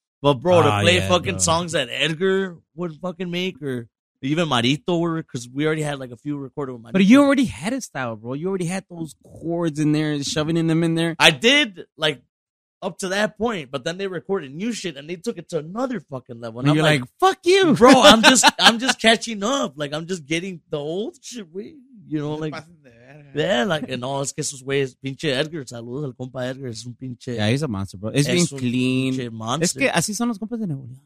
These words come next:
Speaker 1: Yeah. Yeah, he's from fucking, yeah, los Mon-, de Monterrey.
Speaker 2: Bro, soy, ellos son bien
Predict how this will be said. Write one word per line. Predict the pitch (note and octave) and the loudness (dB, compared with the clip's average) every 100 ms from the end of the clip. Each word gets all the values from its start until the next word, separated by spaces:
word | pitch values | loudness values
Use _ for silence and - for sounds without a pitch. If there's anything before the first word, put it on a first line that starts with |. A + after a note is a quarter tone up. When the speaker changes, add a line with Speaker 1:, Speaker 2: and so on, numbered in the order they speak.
| _ _ _ _ | _ _ _ _
Speaker 1:
Yeah. | A2+ A2+ A#2 A#2+ B2 - E3+ F3+ - - E3+ | -14 -8 -6 -6 -6 -8 -10 -12 -18 -10 2
Yeah, | B2+ | 4
he's | C#3 C3+ | 4 2
from | D3 B2 | -4 -6
fucking, | C3+ C3 C3 | -8 -8 -10
yeah, | B2+ E3 | -2 0
los | G3+ C#3+ | 2 0
Mon-, | B2+ A#2+ A2 | -4 -6 -4
de | A#2 | -4
Monterrey. | A#2+ A#2+ B2+ C#3 E3+ | -4 -6 -4 -2 -2
Speaker 2:
Bro, | E3 A2+ B2 C3 | -4 -2 0 0
soy, | B2+ A#2+ | -2 -2
ellos | B2+ D3+ | -2 -2
son | D3+ D3+ | -2 -2
bien | C#3+ C#3+ D3 | -2 -2 -2